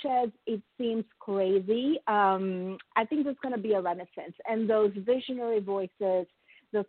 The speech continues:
people that they wanna put out content that is inspirational, that is positive, that is going to help people introspect and be better humans out there, they're gonna be rising to the top. And I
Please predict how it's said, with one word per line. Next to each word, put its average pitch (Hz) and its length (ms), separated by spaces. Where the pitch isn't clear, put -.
people 254 260
that 220 140
they 202 80
wanna 190 340
put 254 180
out 220 260
content 226 600
that 185 160
is 180 160
inspirational, 214 1300
that 185 280
is 185 160
positive, 214 880
that 180 220
is 196 320
going 214 200
to 208 120
help 208 260
people 208 320
introspect 202 720
and 196 200
be 202 100
better 208 360
humans 226 440
out 180 260
there, 170 400
they're 202 320
gonna 311 200
be 240 160
rising 196 420
to 196 100
the 175 200
top. 170 320
And 190 220
I 233 420